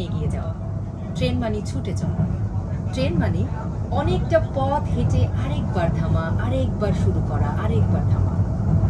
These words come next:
কক্সবাজার রেলওয়ে এক্সপ্রেস ট্রেনের মধ্য দিয়ে ঢাকায় আমরা ছুটে চলেছি। বিভিন্ন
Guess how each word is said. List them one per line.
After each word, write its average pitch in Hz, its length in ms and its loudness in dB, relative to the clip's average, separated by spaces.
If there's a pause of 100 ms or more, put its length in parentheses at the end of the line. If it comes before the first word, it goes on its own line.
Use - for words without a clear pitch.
(680)
কক্সবাজার 269 600 2 (520)
রেলওয়ে 220 320 6
এক্সপ্রেস - 400 0 (140)
ট্রেনের 254 360 4
মধ্য - 160 2 (140)
দিয়ে 226 160 2 (200)
ঢাকায় - 480 2
আমরা 185 240 2 (260)
ছুটে - 320 0
চলেছি। - 340 -2 (1600)
বিভিন্ন 233 300 2